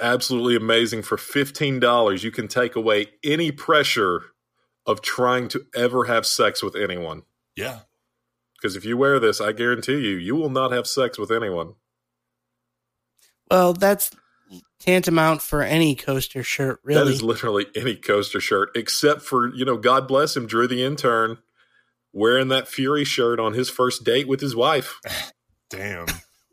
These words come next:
Speaker 1: Gotta give him props.
Speaker 2: <clears throat> I mean, like, unless
Speaker 1: He found
Speaker 2: yeah, but unless, like, you're both attracted to each other and you're both as much into roller coasters as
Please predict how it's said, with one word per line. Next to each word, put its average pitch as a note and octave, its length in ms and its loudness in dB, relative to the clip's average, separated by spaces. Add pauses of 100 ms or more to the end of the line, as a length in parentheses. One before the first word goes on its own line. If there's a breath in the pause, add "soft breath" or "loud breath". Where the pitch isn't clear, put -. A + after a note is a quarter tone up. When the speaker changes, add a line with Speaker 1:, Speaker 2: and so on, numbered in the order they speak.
(500)
Speaker 1:
Gotta G2+ 200 -2
give B2 200 -2
him C3+ 160 0
props. C3 580 0 (1200 soft breath)
Speaker 2:
<clears throat> G#3 440 -4
I C3+ 60 -8
mean, E3+ 220 -4
like, D#3 220 -2
unless C#3+ 280 -4
Speaker 1:
He B2 80 2
found B2 280 0 (260)
Speaker 2:
yeah, D#3 280 -2
but C#3+ 120 -2
unless, D3 380 -2
like, D3+ 240 -6
you're A2+ 380 -6 (240)
both A#2 280 -4
attracted A2 540 -4
to B2+ 140 -6
each B2 180 -6
other B2 200 -6 (100)
and G#2+ 180 -6
you're A2 100 -6
both G#2 380 -8 (120)
as G2 220 -8
much G#2 280 -8
into G2 220 -10
roller F#2 260 -6
coasters F#2 520 -10
as E2 260 -10